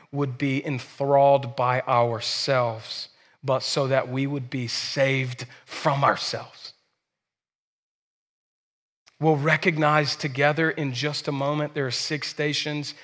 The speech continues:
in this room. I'm gonna invite you to head out on your left and return on the right and take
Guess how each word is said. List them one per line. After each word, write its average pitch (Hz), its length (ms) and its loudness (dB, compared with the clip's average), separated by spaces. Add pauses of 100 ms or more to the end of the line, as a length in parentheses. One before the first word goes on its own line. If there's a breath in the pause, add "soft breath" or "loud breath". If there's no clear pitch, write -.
(140 loud breath)
in 147 180 0
this 139 220 0
room. 143 320 -2
I'm 139 160 -2
gonna 135 160 -2
invite 131 500 0
you 139 240 0 (260 loud breath)
to 143 80 2
head 143 280 2
out 139 360 6
on 143 180 2
your 139 120 0
left 143 380 2
and 135 160 -4
return 143 380 -2
on 139 140 0
the 127 80 -2
right 135 340 2 (440 soft breath)
and 131 160 -4
take - 520 0